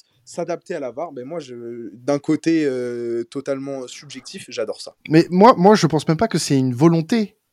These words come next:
Speaker 2: Ils, ils n'y arrivent pas. Parce que, en soi, ils sont obligés de faire avec.
Speaker 1: Moi,
Speaker 2: Ils
Speaker 1: je pense que
Speaker 2: sont
Speaker 1: c'est un peu culturel aussi, hein.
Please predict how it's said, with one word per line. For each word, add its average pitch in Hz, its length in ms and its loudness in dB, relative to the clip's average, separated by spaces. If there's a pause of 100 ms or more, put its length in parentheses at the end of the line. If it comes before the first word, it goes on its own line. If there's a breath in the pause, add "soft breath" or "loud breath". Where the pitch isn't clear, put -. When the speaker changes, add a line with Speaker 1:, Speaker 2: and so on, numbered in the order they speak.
(360)
Speaker 2:
Ils, 143 260 -8
ils 175 120 6
n'y 190 100 10
arrivent 208 280 6
pas. 254 300 6 (360)
Parce 156 120 2
que, 156 520 6
en 151 120 2
soi, 233 160 4
ils 208 40 4
sont 170 120 -2
obligés 180 200 2
de 202 60 -4
faire 175 160 4
avec. 170 320 2 (260 soft breath)
Speaker 1:
Moi, 202 100 -2
Speaker 2:
Ils - 20 -
Speaker 1:
je - 20 -12
pense - 0 -
que - 80 -2
Speaker 2:
sont 151 60 -2
Speaker 1:
c'est 143 80 0
un 170 40 -2
peu 262 120 -4
culturel 214 400 -2
aussi, 208 200 -8
hein. 180 160 -8